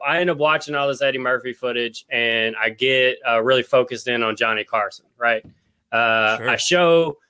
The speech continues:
Speaker 1: I show a cut of it to, uh, Travis, and I realize it's, like, four minutes into this fucking thing before I even mention Eddie Murphy. I'm just sucking off Johnny Carson for the whole time, right?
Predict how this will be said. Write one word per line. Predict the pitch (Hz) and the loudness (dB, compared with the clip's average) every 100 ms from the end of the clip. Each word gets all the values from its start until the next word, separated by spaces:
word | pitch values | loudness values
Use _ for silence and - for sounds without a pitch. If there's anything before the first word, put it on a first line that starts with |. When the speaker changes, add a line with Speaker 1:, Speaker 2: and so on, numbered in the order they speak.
| _ | _
Speaker 1:
I | 123 | -4
show | - 175 | 2 2
a | |
cut | 151 175 170 | 4 2 2
of | 151 143 | 2 2
it | 143 - | -2 -8
to, | - 139 131 | -8 -4 0
uh, | 123 120 117 113 | 2 2 0 0
Travis, | 156 160 127 120 - - | 0 0 0 -4 -8 -8
and | 123 | -2
I | 123 | -2
realize | 131 139 135 127 123 113 _ _ | 2 2 2 2 0 -4 _ _
it's, | |
like, | 311 247 | -2 -2
four | - 202 208 | 2 2 4
minutes | 196 170 190 | 2 0 0
into | 185 | 0
this | 143 | -2
fucking | - 147 - 120 | 0 -2 -2 -4
thing | 139 131 | -2 -2
before | 143 | 0
I | 135 | 0
even | 127 | -2
mention | 127 131 127 123 | -4 -4 -4 -2
Eddie | 117 | -2
Murphy. | 113 113 101 104 | 0 0 -2 -6
I'm | 117 | -4
just | 135 123 | -6 -6
sucking | 151 131 135 | -2 -2 0
off | 123 117 113 - | 0 0 0 -4
Johnny | - 113 110 | -4 -2 0
Carson | 120 110 104 101 | 0 0 -2 -10
for | 101 107 | -8 -6
the | 104 | -2
whole | 107 98 | -2 -2
time, | 104 98 104 | -6 -8 -6
right? | 107 | -6